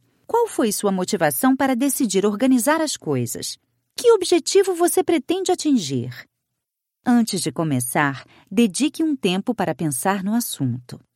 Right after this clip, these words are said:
Visualize o estilo de vida que você deseja adotar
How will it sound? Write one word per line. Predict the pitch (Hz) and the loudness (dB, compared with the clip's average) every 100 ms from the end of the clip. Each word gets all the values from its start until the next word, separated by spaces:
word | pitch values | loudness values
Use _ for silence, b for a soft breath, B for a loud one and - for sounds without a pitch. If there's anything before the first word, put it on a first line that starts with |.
| _ _ - | _ _ -8
Visualize | 175 202 175 139 131 151 185 196 | 0 0 2 -2 -2 -4 -2 -2
o | 160 | -2
estilo | 156 - 180 165 | -2 -2 -2 -2
de | 151 135 | -4 -6
vida | 123 135 175 | -6 -6 -4
que | 226 | -4
você | 196 - 226 | -4 -2 -2
deseja | 285 220 214 294 269 226 | -2 -2 -2 -2 0 -2
adotar | 170 135 - 120 143 | -2 -4 -4 -4 -4